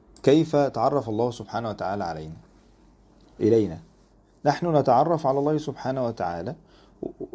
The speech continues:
طيب كويس، في ناس قالت بالقرآن الكريم. ها،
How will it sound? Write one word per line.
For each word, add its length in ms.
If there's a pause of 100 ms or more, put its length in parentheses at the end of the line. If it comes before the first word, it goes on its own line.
(180)
طيب 220
كويس، 380
في 100
ناس 160
قالت 180
بالقرآن 480
الكريم. 400 (120)
ها، 160